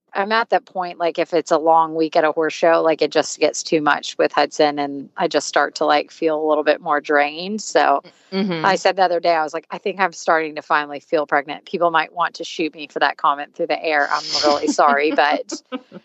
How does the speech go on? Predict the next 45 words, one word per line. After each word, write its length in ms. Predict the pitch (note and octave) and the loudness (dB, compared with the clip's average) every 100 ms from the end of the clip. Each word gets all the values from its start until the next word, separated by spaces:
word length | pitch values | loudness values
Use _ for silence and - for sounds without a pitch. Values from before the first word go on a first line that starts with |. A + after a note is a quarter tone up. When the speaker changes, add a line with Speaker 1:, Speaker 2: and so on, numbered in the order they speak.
| _ - | _ -2
Speaker 1:
I'm 180 | A3 G#3+ | 0 2
like, 340 | A3+ G#3 G3 | 2 2 -2
I 80 | A3 | -6
think 220 | G#3 B3+ B3 | -6 -6 -8
people 240 | C4 C4+ | -6 -4
feel 120 | A3 | -2
like 180 | G#3+ G#3+ | -2 0
this 200 | G#3 F#3 | -2 -2
the 80 | - | 0
whole 220 | F#3 F#3+ | 0 0
time, 400 | F3+ G3 F#3+ F#3 E3 | 2 4 4 2 0
but 80 | G3 | -4
I'm, 120 | G#3 | -4
like, 220 | A3 F3+ | -4 0
dying 500 | F#3 F3 E3+ E3 D#3+ | 2 4 4 0 -6
right 240 | D#3 D#3+ D#3 | -8 -8 -10
now. 340 | E3 - F#3 | -12 -12 -14
So 520 | - - C#3+ C#3+ - - _ - _ _ | -8 -2 0 0 -4 -14 _ -20 _ _
it's 80 | - | -2
just 320 | A3 F#3+ - | 0 0 2
the 120 | F3 | 2
long 340 | D#3+ E3 E3 D3 | 4 4 2 2
days 360 | D3 D3 C3+ | 0 0 -4
get 240 | - - - _ _ | -4 -6 -6 _ _
to 120 | - F#3 | -8 -4
be 160 | D3 | -4
too 200 | C#3+ F3 D3 | -4 -4 -2
much. 280 | D3+ - | -2 -2
So 440 | - - G#2 F2 - | -6 0 2 2 0
staying 340 | - - E3 D#3 | -2 2 2 2
in 80 | |
a 60 | D3 | 0
routine 360 | C#3+ C#3+ D3+ C#3 | 0 -2 -2 -2
at 100 | - | -2
home 340 | D3+ C3+ C#3 | -2 -2 -4
seems 400 | C#3 D#3 C#3 B2+ | -6 -6 -6 -6
to 80 | - | -4
be 80 | - | 0
a 80 | - | 2
little 220 | - - | 2 2
easier. 560 | - - C#2 C2+ F3 - _ _ _ _ _ _ | 0 0 2 2 0 -4 _ _ _ _ _ _
Speaker 2:
Sure, 480 | - - D#3 C#3+ E3+ | -8 0 4 2 2
that 120 | F3 | -2
makes 220 | D3 D3+ - | -2 -4 -4
sense. 440 | C#3 D#3+ - E3+ | -4 -4 -8 -14